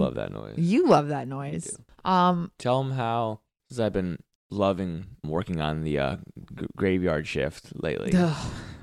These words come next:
Speaker 1: Um, but now when I get home,
Speaker 2: Oh.
Speaker 1: it's a little meme.
Speaker 2: Max.
Speaker 1: Maxine is like, "Daddy,"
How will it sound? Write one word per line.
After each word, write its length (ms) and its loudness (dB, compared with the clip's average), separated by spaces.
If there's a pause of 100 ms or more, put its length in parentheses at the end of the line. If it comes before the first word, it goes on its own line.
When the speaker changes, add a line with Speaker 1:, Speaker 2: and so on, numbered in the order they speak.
(140)
Speaker 1:
Um, 440 -2
but 220 -2
now 280 -4
when 80 -4
I 80 -4
get 160 -8
home, 460 -4
Speaker 2:
Oh. 920 2
Speaker 1:
it's 300 -4
a 100 -4
little 240 0
meme. 300 2
Speaker 2:
Max. 800 6
Speaker 1:
Maxine 640 -2 (440)
is 200 0
like, 160 2
"Daddy," 500 2